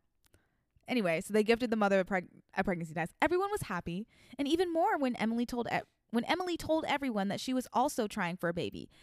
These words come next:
Later that evening, I texted them both saying, "Congratulations. I'm so happy for you. It's a bit weird for me and my boyfriend because we recently learned that I'm sterile."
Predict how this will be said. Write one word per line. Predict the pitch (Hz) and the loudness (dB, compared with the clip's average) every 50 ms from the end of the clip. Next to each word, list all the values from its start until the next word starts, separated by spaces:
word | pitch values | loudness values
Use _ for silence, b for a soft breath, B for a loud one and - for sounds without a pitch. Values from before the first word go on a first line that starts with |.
| b b b | b b b
Later | - 175 180 180 | -2 0 0 2
that | 185 185 185 185 | 0 0 0 0
evening, | 233 311 277 233 202 208 - | -2 -2 0 -2 -2 -2 -2
I | 214 208 | -4 -4
texted | - 220 214 - 240 | -4 -4 -6 -4 -2
them | 247 240 | 0 2
both | 220 220 247 277 | 4 4 2 2
saying, | - - 247 254 | 0 -4 -6 -6
"Congratulations. | - 311 285 302 302 311 - 339 359 453 508 - - 202 185 - - - | -6 -4 -4 -2 -2 -2 -4 -4 -4 -4 -6 -6 -6 -8 -8 -10 -10 -8
I'm | 277 294 320 330 | -8 -8 -8 -8
so | - - 359 370 | -6 -4 -4 -4
happy | 370 392 453 - 392 349 - | -4 -6 -10 -8 -8 -10 -8
for | - 220 | -6 -6
you. | 208 185 - - - - b b b b b b | -6 -6 -6 -8 -10 -10 b b b b b b
It's | 311 - 349 | -6 -4 -2
a | |
bit | 320 - 403 466 294 | -2 -2 -2 0 0
weird | 285 302 339 - | 0 0 0 -2
for | - 311 | -4 -4
me | 294 277 | -2 0
and | 269 | 0
my | 262 240 | 0 0
boyfriend | 226 254 294 339 - 240 226 226 | 0 0 -2 -2 -2 -2 -2 -2
because | 240 - 254 240 | -2 -2 -2 -2
we | 254 247 | -2 -4
recently | 254 311 330 - 247 214 214 202 | -4 -4 -6 -6 -6 -6 -4 -2
learned | 196 196 202 196 185 190 196 - | -2 -2 -2 -2 -4 -4 -6 -2
that | 208 226 202 - | 0 0 2 2
I'm | - 214 | 2 0
sterile." | 214 - - 226 208 185 123 90 - - | -2 -2 -2 -2 0 0 0 -2 -4 -6